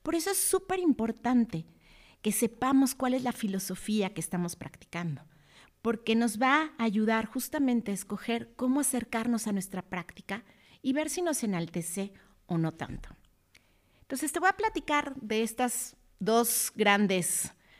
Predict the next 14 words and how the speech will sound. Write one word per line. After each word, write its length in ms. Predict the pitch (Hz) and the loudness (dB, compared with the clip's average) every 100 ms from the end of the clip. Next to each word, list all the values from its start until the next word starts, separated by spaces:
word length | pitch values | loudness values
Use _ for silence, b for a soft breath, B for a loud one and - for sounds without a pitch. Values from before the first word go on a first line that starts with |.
| b - | b 0
visiones 680 | 196 - 214 214 180 160 | 0 2 4 4 4 0
del 160 | 151 147 | -4 -4
yoga. 260 | 135 - - - _ _ B B B B B - | -6 -8 -14 -20 _ _ B B B B B 0
La 200 | 277 277 | 0 0
primera 360 | 320 339 415 480 | 0 0 0 -2
podría 420 | 302 285 269 285 294 | -4 -2 0 0 0
llamarse 680 | 262 226 226 208 - 214 | 0 2 0 -2 -4 -6
que 200 | - 196 | -4 -4
es 220 | 202 - 233 | -2 -4 -4
una 580 | 220 208 202 185 - _ _ | -2 0 0 -2 -8 _ _
filosofía, 920 | - 208 185 170 180 165 - 202 175 139 | -6 -2 -2 -2 -4 -6 -4 -2 0 0
una 240 | 165 190 | 0 0
escuela 680 | 190 - - 196 185 196 - - | -2 -8 -6 -4 -2 -4 -8 -6
vertical. 540 | 156 156 - - - | -6 -6 -14 -8 -8